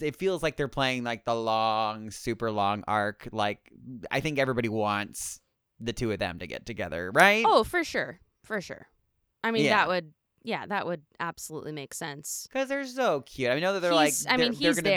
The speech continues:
Speaker 2: there.
Speaker 1: like the,
Speaker 2: He's ready
Speaker 1: "No,
Speaker 2: to
Speaker 1: we're
Speaker 2: be
Speaker 1: just
Speaker 2: there.
Speaker 1: friends" thing for a long time, and
Speaker 2: Yeah,
Speaker 1: then
Speaker 2: well, he loves her already,
Speaker 1: Yeah,
Speaker 2: so.
Speaker 1: very clearly.
Speaker 2: Um, and then,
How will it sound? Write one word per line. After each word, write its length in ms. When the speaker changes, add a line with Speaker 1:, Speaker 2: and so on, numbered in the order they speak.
Speaker 2:
there. 60
Speaker 1:
like 200
the, 180
Speaker 2:
He's 140
ready 200
Speaker 1:
"No, 60
Speaker 2:
to 60
Speaker 1:
we're 60
Speaker 2:
be 80
Speaker 1:
just 140
Speaker 2:
there. 140
Speaker 1:
friends" 680
thing 360
for 140
a 60
long 260
time, 320
and 100
Speaker 2:
Yeah, 200
Speaker 1:
then 80
Speaker 2:
well, 380
he 260
loves 320
her 320
already, 580
Speaker 1:
Yeah, 400
Speaker 2:
so. 100
Speaker 1:
very 420
clearly. 540
Speaker 2:
Um, 460
and 220
then, 580